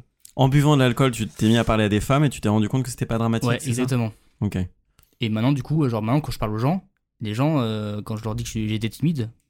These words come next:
Speaker 2: limite maladif avant, ils me disent, euh, « Non, je te crois pas », tu vois.
Speaker 1: Mais c'est, du coup, tu t'es, parce que t'as fait quoi, un entraînement sous alcool, c'est ça, euh, le
Speaker 2: <laughs>
Speaker 1: truc ?
Speaker 2: Bah non, en fait, je me suis un peu servi de l'alcool, entre guillemets, pour
Speaker 1: Ouais.
Speaker 2: me rendre compte que, euh, parler aux gens et, euh, et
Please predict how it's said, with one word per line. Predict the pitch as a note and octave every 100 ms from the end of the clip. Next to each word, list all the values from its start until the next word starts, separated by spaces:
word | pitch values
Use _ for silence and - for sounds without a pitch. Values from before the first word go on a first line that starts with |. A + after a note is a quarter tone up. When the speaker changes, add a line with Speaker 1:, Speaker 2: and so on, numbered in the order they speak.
| -
Speaker 2:
limite | G#2+ A2+ B2 B2
maladif | A#2 A#2 A#2+
avant, | - A2+ F#3 - _ - -
ils |
me | G#2+
disent, | A2+ D#3 C#3
euh, « | A2
Non, | A2 D#3
je | -
te |
crois | B2 B2
pas », | A#2+
tu | A#2
vois. | G#2 B2 _ -
Speaker 1:
Mais | B2+
c'est, | G#2 -
du | G#2+
coup, | -
tu | -
t'es, | -
parce | F#2+
que | -
t'as | A2
fait | G#2+
quoi, | - A#2+
un | G2+
entraînement | A#2+ - B2+ C#3
sous | C3 A2+
alcool, | A#2+ G#2 D3+ D#3+
c'est | B2 G#2+
ça, | C3+
euh, | C3+ A2+
le | G#2+
Speaker 2:
<laughs> |
Speaker 1:
truc ? | A2+ D3+ D3+ - - - _ -
Speaker 2:
Bah | B2+
non, | E3+
en | E3
fait, | D3+
je | C#3
me |
suis | A#2+ C#3+
un | C#3 C#3+
peu | E3
servi | D#3+ - D#3
de | D#3
l'alcool, | C#3+ D#3+
entre | D3+ C#3+
guillemets, | C#3 C#3+ F3+ F#3
pour | -
Speaker 1:
Ouais. | C3
Speaker 2:
me | G2+
rendre | C3
compte | - F3+ F#3+
que, | - D3
euh, | D3+ C#3 B2+ A#2+ A#2 A#2 A2+ A2+
parler | - B2+ C3
aux | C3 B2+
gens | C#3 C#3
et, | C3+ B2 A#2
euh, | A2 A2+ A2 G#2+ A2 A2 A2 G#2
et | G#2 G#2+ G#2 A2+ A#2